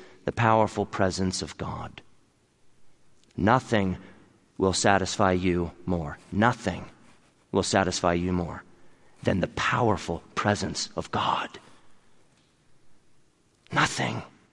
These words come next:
So let us uphold the truth together in godliness. No one else will. God called his church to do it.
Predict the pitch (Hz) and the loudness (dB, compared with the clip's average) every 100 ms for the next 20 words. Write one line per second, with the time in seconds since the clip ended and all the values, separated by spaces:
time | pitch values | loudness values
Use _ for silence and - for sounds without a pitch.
0 | _ _ - - 208 233 226 214 - 226 | _ _ 0 4 6 8 6 4 2 4
1 | 262 - 285 285 220 - - 240 302 349 | 4 6 6 6 2 -2 0 6 8 10
2 | 311 - - - - - 247 240 269 269 | 8 2 -14 -16 -8 2 4 8 6 4
3 | 254 156 - - _ _ _ _ _ _ | 0 -2 -14 -20 _ _ _ _ _ _
4 | - 247 226 226 262 285 254 254 180 - | 4 6 8 8 8 6 2 2 2 -2
5 | - 190 240 285 233 220 311 - 240 247 | -2 6 8 8 6 6 6 6 6 10
6 | 262 277 - - - _ _ _ _ _ | 10 8 2 -16 -20 _ _ _ _ _
7 | _ _ _ _ - _ _ _ _ _ | _ _ _ _ -20 _ _ _ _ _
8 | _ _ _ _ - 220 247 - 269 269 | _ _ _ _ 6 6 6 4 6 6
9 | 226 220 - - 247 277 277 - - 226 | 4 0 -2 2 8 8 6 0 -2 4
10 | 196 170 - - - | 6 6 4 -2 -18